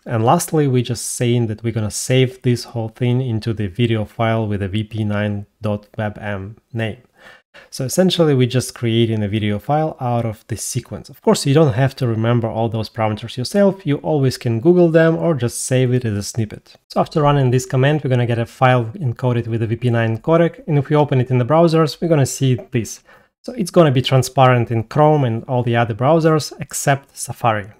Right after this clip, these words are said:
In Safari, it's gonna have the black background. So let's see how we're gonna fix it and create a video for Safari. Unfortunately, it is not as easy with video for Safari. It'll take two steps to get there.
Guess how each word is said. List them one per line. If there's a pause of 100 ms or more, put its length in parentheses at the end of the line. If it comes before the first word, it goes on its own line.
(140)
In
Safari,
it's
gonna
have
the
black
background. (640)
So
let's
see
how
we're
gonna
fix
it
and
create
a
video
for
Safari. (1600)
Unfortunately,
it
is
not
as
easy
with
video
for
Safari.
It'll
take
two
steps
to
get
there.